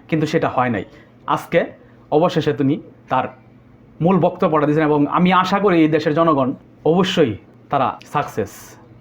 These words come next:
তাদের এই গণ অভ্যুত্থান অবশ্যই সাকসেস, যেটার বিরোধিতা শেখ হাসিনার চাইতে ভারত বিরোধিতা এই দেশের মানুষ বেশি ছিল, যেটার বিরুদ্ধে কথা বলার মতো কোনো লোক ছিল না।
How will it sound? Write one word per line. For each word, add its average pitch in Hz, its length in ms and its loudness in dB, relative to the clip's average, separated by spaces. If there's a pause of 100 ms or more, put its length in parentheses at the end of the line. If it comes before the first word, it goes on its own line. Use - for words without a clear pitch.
(120)
তাদের 139 400 -2
এই 151 120 0
গণ 160 200 2
অভ্যুত্থান 160 480 0 (420)
অবশ্যই 139 360 -2
সাকসেস, 110 460 -8 (120)
যেটার 143 280 0
বিরোধিতা 156 500 0 (300)
শেখ 170 200 -2
হাসিনার 151 300 -2
চাইতে 160 300 -2
ভারত 143 260 2
বিরোধিতা 147 380 0
এই 143 80 0
দেশের 135 260 -2
মানুষ 135 180 -2
বেশি 147 240 0
ছিল, 107 220 -4 (340)
যেটার 151 300 -2 (380)
বিরুদ্ধে 147 340 0
কথা 165 240 0
বলার 170 240 2
মতো 160 200 -2
কোনো 165 280 -2 (240)
লোক 202 200 2
ছিল 139 220 -2
না। 98 120 -6